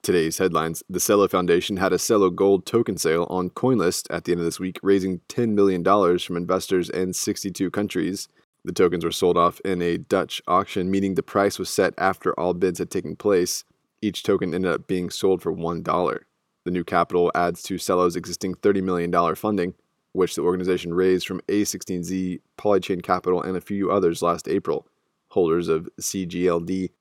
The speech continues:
the Celo blockchain's native token, can participate in a proof-of-stake network that aims to provide users with accessible financial tools.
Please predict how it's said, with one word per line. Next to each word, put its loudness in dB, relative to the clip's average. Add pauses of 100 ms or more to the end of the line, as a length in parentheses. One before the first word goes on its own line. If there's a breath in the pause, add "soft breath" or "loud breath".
the -2
Celo 4
blockchain's 0
native 0
token, -2
can -2
participate 2
in -6
a -2
proof-of-stake 0
network -2 (160)
that 0
aims 0
to -6
provide 2
users -2
with -2
accessible 0
financial -4
tools. -4